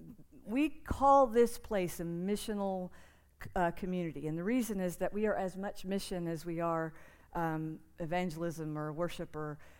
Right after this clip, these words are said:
um, or any of the other things that you sort of attribute to church. We are, or that really is not evangelism, but d-, worship and discipleship. It's kind of those three things. Those are our three circles. Worship, discipleship, and missions. It's a part of what we do, it's, but it kind of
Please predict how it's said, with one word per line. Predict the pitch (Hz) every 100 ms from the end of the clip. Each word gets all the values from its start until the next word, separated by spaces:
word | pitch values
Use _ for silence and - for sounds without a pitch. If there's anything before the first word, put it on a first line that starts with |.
| - -
um, | 156 151 151 -
or | 160
any | 175 180
of | 165
the | 170
other | 170
things | 151 170 170 156
that | -
you |
sort | - 175
of | 147
attribute | 151 - 190 165 -
to | 151
church. | - - 175 151 -
We | 165 180
are, | 165 156 - - -
or | 151 160 139
that | 160
really | 190 180
is | 160 170
not | 170 151
evangelism, | 156 170 147 151 147
but | 160 - -
d-, | 165 165
worship | 220 196 185
and | 160
discipleship. | 147 - 185 180 156 - 151
It's | 175 -
kind | 220
of | 190
those | 208 208
three | - 214
things. | 196 170 160
Those | 247
are | 233 190
our | 190
three | 196 185
circles. | - 170 - - - - - - -
Worship, | 208 - 202 -
discipleship, | 160 - 180 175 156 175 156
and | 151
missions. | 156 151 143 135 - - -
It's | 180 185
a |
part | - - - 214 220
of | 202
what | 180 -
we | 170
do, | 170 165
it's, | 160
but | - 175
it | 175
kind | 196
of | 202